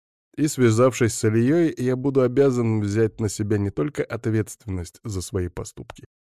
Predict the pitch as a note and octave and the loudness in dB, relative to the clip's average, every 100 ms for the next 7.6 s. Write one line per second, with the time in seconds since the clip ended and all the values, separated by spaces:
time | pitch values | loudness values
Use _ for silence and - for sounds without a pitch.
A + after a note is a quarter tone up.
0 | _ _ _ _ _ _ _ - B2+ D3+ | _ _ _ _ _ _ _ -8 0 2
1 | A#2+ A#2+ B2+ B2+ D#3 C3+ A#2 A#2+ G#2+ F#2+ | 4 4 2 2 4 4 4 2 0 0
2 | A2 G#2+ F#2 D#2 F#2+ F#2 F2+ F2 F2 - | 2 2 0 -6 -8 -6 -4 -6 -6 -14
3 | - - _ _ _ _ _ - A2+ A#2+ | -16 -20 _ _ _ _ _ 2 6 6
4 | A#2+ A#2+ A#2+ C3+ B2+ G#2 - G2+ G#2+ A2+ | 6 6 6 6 4 2 0 2 2 2
5 | G2 G#2 - - G2+ G2+ G2+ A#2 B2+ A#2+ | 0 -2 -4 -2 -2 0 0 0 0 -2
6 | A2 F#2 - G2+ G2+ F#2 E2+ E2 - - | -2 -4 -6 -2 -2 -2 -4 -8 -14 -12
7 | A2+ C#3+ - - - D#3 | -12 -12 -14 -16 -20 -20